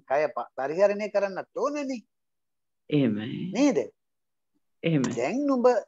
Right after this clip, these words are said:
Speaker 1: ඒක දැකලා ය-, එන්න දැන් එයා දැන් බුදුහාමුදුරුවෝ
Speaker 2: හ්ම්.
Speaker 1: කියනවා මෙන්න මෙයාට පේනවා දුක කියන එක දැන් එයා මෙන්න මේක දැන් මෙයා උපන්නාශ්‍රය ප්‍රහීන වෙනවා. දුක කුමක්දයි නුවණින් මෙනෙහි කරයි. දුක කියන්නේ මොකක්ද අම්මා දැන්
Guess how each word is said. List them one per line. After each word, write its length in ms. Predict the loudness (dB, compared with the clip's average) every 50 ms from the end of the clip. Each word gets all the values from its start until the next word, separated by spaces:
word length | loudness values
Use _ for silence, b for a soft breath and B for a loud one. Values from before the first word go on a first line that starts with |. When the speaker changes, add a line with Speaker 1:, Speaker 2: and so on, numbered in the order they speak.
| _
Speaker 1:
ඒක 200 | -4 -2 0 0 0 2
දැකලා 440 | 2 2 2 2 2 0 2 2
ය-, 160 | 2 2 0 -2 -6
එන්න 240 | -6 -6 -4 -4 -2 0
දැන් 220 | 2 2 2 2 0
එයා 380 | 0 2 4 4 4 4 2 0 -4 -8 -12 _ _ _ _ _ _ _ _ _ _ -8
දැන් 200 | -6 -6 -6 -6
බුදුහාමුදුරුවෝ 500 | -6 -6 -4 -4 -4 -4 -2 -2 -2 -2
Speaker 2:
හ්ම්. 60 | 0
Speaker 1:
කියනවා 280 | 0 -2 0 -2 -4 -4
මෙන්න 200 | -4 -4 -4 -6 -4 -4
මෙයාට 600 | -4 -2 -2 -2 -2 -2 0 -2 -2 -2 -4 -4 -4 -6 -4 2
පේනවා 500 | 6 8 10 10 8 8 6 4 0 0 -2 -2 0
දුක 220 | 2 2 2 4 2 0 0 -2 _
කියන 280 | -6 2 4 4 4 4
එක 180 | 2 0 4 4 4 4 2 -2 -12 -20 -20 _ _ _
දැන් 220 | -4 -2 -2 0 0 0
එයා 240 | 4 4 4 4 4
මෙන්න 340 | 4 2 2 2 0 -2 -4
මේක 300 | -4 -2 -2 -2 -2 0 -2
දැන් 240 | 0 2 2 2 0 -2 -6
මෙයා 260 | -4 -4 -4 -4 -4 -6 -8
උපන්නාශ්‍රය 680 | -8 -4 -2 -2 -2 0 0 0 -2 0 0 2 0 0
ප්‍රහීන 480 | 2 2 0 0 2 2 0 0 0 0
වෙනවා. 320 | 0 0 0 -2 -4 -6 -6 _ _ _ _ _ _ _ _ _ _ _ _
දුක 300 | -18 -6 -2 0 0 2 2 2
කුමක්දයි 640 | 4 2 2 2 0 -2 -2 0 2 2 2 2
නුවණින් 400 | 0 -2 -2 -2 -2 -2 -4 -4 -4
මෙනෙහි 320 | -6 -6 -6 -6 -6 -6
කරයි. 300 | -2 -2 0 0 0 0
දුක 200 | 0 0 0 2 2
කියන්නේ 340 | 2 4 4 2 2 2 -2
මොකක්ද 320 | 0 2 2 2 2 2
අම්මා 240 | -2 -2 -2 -4 -2
දැන් 180 | -2 -2 -2